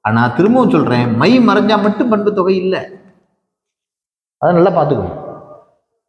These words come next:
இது, இது, இது ரொம்ப கவனமா இருக்கணும். இதுல வந்து இப்ப கருஞாயிறுன்னு இருக்கு,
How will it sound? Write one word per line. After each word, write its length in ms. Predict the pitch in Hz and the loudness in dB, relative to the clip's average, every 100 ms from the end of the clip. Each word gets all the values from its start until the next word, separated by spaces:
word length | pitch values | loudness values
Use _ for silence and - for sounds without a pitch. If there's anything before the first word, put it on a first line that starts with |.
| _ _ _ _ _ _ _ _ _ _ _ | _ _ _ _ _ _ _ _ _ _ _
இது, 420 | - 156 185 240 196 | 0 2 4 2 2
இது, 240 | 196 214 | 0 0
இது 340 | 208 220 190 | 2 2 2
ரொம்ப 220 | 185 226 240 | 2 0 0
கவனமா 380 | 214 202 208 143 | 0 0 0 -2
இருக்கணும். 440 | 110 90 - - | -4 -8 -10 -10
இதுல 60 | 101 | -8
வந்து 280 | 90 87 - _ _ _ _ _ _ _ _ _ _ _ _ _ _ _ _ _ _ _ | -10 -12 -20 _ _ _ _ _ _ _ _ _ _ _ _ _ _ _ _ _ _ _
இப்ப 200 | - 143 | -4 -2
கருஞாயிறுன்னு 880 | 127 151 180 262 233 214 214 226 220 | 0 0 2 2 2 2 2 2 2
இருக்கு, 600 | 196 170 123 - - | 0 0 -2 -4 -10